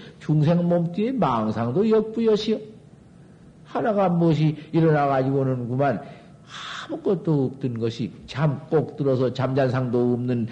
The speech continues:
경계는 그것이, 그것이 제팔, 뇌아식 경계거든. 제팔식 경계거든. 그 제팔식 장에는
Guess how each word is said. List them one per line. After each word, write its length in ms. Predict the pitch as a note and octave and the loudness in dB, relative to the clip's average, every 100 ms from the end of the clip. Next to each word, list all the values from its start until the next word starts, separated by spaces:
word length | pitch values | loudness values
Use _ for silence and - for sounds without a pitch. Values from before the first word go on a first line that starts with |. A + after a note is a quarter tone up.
| - - | -10 -4
경계는 680 | D3 C#3 C3 C3 C3+ A#2 | 0 2 2 2 2 0
그것이, 420 | G#2+ C#3+ C#3+ C3+ - - - - - - | 0 2 2 2 -2 -12 -20 -20 -20 -8
그것이 400 | D3+ F3 F3+ E3+ | -2 2 2 0
제팔, 640 | - D3+ D#3+ D#3+ B2+ - - | -2 0 2 2 -2 -2 -6
뇌아식 480 | A#2+ C#3 D#3+ F3 F#3 | 2 4 4 4 2
경계거든. 580 | G#3 G3+ G#3 G#3+ A3+ - - - | 2 4 4 4 2 0 -14 -8
제팔식 520 | - E3+ F3+ D#3+ E3+ | 0 0 2 0 2
경계거든. 520 | F#3 F#3+ G3+ G#3+ C#4+ - - - - - - - - | 4 4 6 4 0 -6 -20 -20 -20 -20 -20 -20 0
그 320 | B3 D3+ - | 0 0 -6
제팔식 540 | - A3+ A3+ A3+ A3 - | -2 -2 -2 -6 -6 -4
장에는 300 | A#3 E4 | -4 -2